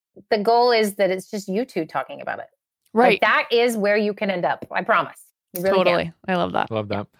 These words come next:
Speaker 3: So Wendy, are you, you talked about therapy, and, and maybe if you're one year down the line, you're having some problems, you wanna see a therapist. Are you taking new, new, uh, new clients right now? And if so, where can people talk to you if they're interested in working with you?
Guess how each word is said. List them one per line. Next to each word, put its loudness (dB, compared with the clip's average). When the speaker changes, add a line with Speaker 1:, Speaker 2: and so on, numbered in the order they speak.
Speaker 3:
So 2
Wendy, -2
are 2
you, 0
you -4
talked 0
about -2
therapy, -2
and, -8
and -6
maybe -2
if -4
you're 0
one 2
year 0
down 0
the -2
line, -2
you're -4
having -4
some -2
problems, -2
you -2
wanna 2
see 0
a 0
therapist. -2
Are 4
you 2
taking 0
new, 0
new, 2
uh, 0
new 0
clients 0
right -4
now? 0
And -2
if -2
so, 2
where 0
can -6
people 0
talk -2
to -6
you 0
if -4
they're 0
interested -4
in -4
working -4
with -8
you? -8